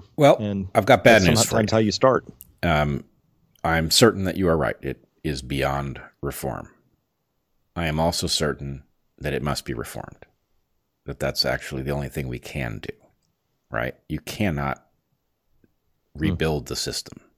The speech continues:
Speaker 1: You're going to have to take the edifice and you're going to have to figure out how to make it function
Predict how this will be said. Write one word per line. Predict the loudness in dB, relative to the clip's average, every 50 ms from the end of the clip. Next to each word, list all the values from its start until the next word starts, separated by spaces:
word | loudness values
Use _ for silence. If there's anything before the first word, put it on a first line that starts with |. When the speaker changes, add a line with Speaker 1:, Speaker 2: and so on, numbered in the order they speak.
| _ _ _ _ _ _ _
Speaker 1:
You're | -8 -6 -2
going | 0 0 2 2
to | 0 0
have | -2 -4 -6 -6
to | -10 -14
take | -8 -6 -6 -6 -6 -8 -18 -20 _ -20 -20 -20 -20 -20 _ _
the | -6 -2 0
edifice | 2 0 0 0 -4 -6 -4 -2 -2 -2 -2 -4 -10 _ _ _ _ _ _ _ _ _ _ _ _ _ _ -20 -20 -20 -16 _
and | -8 -6
you're | -6 -6
going | -4 -2 0 0
to | 0
have | 0 0 -2 -4
to | -6 -6
figure | -2 -2 -2 0 0 0
out | 0 0 0
how | 0 0 0
to | 0
make | 0 -2 -2 -4 -4
it | -4 -8
function | -8 -4 -2 -2 -2 -2 -4 -8 -8 -10 -14